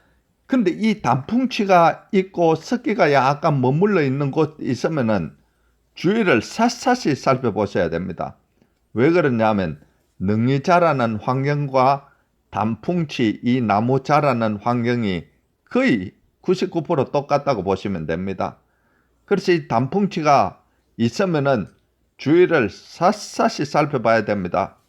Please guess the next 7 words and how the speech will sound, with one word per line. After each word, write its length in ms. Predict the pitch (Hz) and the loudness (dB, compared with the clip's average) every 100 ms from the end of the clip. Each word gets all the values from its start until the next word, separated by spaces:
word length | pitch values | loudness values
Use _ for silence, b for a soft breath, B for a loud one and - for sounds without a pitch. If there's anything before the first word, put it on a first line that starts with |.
| _ - | _ -4
여기도 500 | 143 151 123 107 107 | -2 0 0 0 -2
지금 480 | - 104 120 101 - b b _ - | -4 -2 -2 -2 -8 b b _ -4
단풍치 640 | 104 107 170 160 147 120 113 | -2 -2 -4 -6 -2 0 0
옆에 360 | 147 120 98 | 0 0 -2
지금 500 | - 101 - 98 90 - _ _ _ 87 - - | -4 -4 -2 -2 -4 -12 _ _ _ -18 -16 -4
능이가 440 | 95 110 135 117 | -2 0 0 0
있죠. 580 | 127 123 117 107 110 | 0 -2 0 0 0